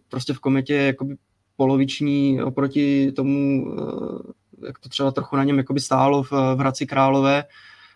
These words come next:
A Ondra Němec, eh, má vlastně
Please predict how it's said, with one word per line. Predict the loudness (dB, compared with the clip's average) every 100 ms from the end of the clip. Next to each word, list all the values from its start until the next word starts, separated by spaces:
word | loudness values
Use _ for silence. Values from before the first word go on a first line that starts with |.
| -4
A | 2 4 4 2
Ondra | 4 4 4
Němec, | 4 2 0 -4 0
eh, | 2 4 4 4 4 2 -2 -10 -16 _ _ -6
má | -4
vlastně | -2 -4 -6 -2 -2 -2